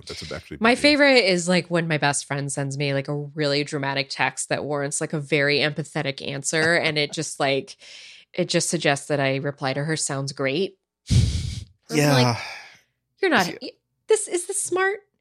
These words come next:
Speaker 2: Is this smart?"
Speaker 1: Yeah, see,
Speaker 2: It's,
Speaker 1: this is
Speaker 2: it's not. <laughs>
Speaker 1: this is, this is part of the new, like, social, social rules that we need to sort of agree upon. I, I have
Speaker 2: Yes.
Speaker 1: a, I have a friend who,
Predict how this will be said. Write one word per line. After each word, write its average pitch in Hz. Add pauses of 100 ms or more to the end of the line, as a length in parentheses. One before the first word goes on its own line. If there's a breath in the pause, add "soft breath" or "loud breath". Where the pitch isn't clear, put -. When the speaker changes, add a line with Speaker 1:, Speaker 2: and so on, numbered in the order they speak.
(120)
Speaker 2:
Is 294
this 320
smart?" 294 (220)
Speaker 1:
Yeah, 120
see, 113
Speaker 2:
It's, 117
Speaker 1:
this 139
is 131
Speaker 2:
it's -
not. 135 (100)
<laughs> -
Speaker 1:
this 139
is, 156
this 262
is 254
part 170
of 147
the 131
new, 120
like, 104
social, 101 (100)
social 131
rules 98
that 95
we 98
need 98
to 95
sort 95
of 90
agree 90
upon. 87 (280 loud breath)
I, 110
I -
have 131
Speaker 2:
Yes. 139
Speaker 1:
a, -
I 123
have 123
a 117
friend 113
who, 101